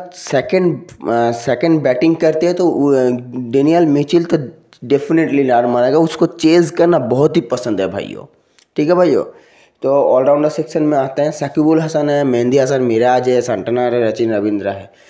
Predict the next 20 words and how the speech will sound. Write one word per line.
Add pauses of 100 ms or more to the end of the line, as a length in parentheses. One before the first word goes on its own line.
(340)
और
मेहंदी
हसन
है। (1000)
तो
मैं
क्या
बोला, (800)
पिच (580)
स्पिन
को
सूट
करेगा। (420)
तो
भाइयों (300)
शकीबुल
हसन, (360)
मेहंदी
हसन
मिराज,